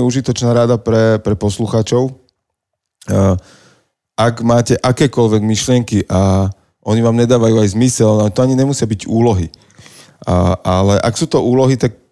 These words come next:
už len to, že si ich spíšete a začnete jednu po druhej robiť, už na to ten mozog nemusí mysleť, alebo vie, že to tam je niekde napísané a dostane sa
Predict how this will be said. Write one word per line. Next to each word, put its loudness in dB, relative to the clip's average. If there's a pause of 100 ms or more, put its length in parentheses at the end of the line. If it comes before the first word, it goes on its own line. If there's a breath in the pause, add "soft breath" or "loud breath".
(100)
už -2
len -2
to, 0
že 0
si 0
ich -10
spíšete 0
a -10
začnete -2
jednu 2
po 0
druhej 0
robiť, -2
už -4
na 0
to -6
ten 0
mozog -2
nemusí 0
mysleť, 2
alebo 0
vie, 2
že 0
to -2
tam -2
je 0
niekde -2
napísané -2
a -4
dostane -2
sa -2